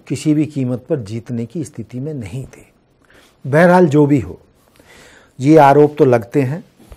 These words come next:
लेकिन अब कांग्रेस का क्या होगा? अभी भी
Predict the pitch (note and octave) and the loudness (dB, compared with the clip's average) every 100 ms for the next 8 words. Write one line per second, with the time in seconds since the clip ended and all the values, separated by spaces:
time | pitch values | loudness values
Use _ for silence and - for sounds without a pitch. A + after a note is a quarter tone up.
0 | - - - _ _ _ _ _ _ _ | -20 -20 -20 _ _ _ _ _ _ _
1 | _ C3+ F3 G#3 B3 G#3 - _ _ _ | _ 2 4 4 0 -2 -6 _ _ _
2 | _ _ _ _ _ _ _ G3+ F#3+ - | _ _ _ _ _ _ _ -4 -2 0
3 | E3 F#3 F#3 F3 D3+ C3 C3+ F#2+ - - | 2 4 4 2 -4 -4 -6 -8 -14 -18
4 | - _ _ _ D#3 - - C#3 - C#3 | -20 _ _ _ -20 -18 -10 -8 -2 0
5 | B2 A#3 G#3 C3 G2+ | 2 4 4 0 -4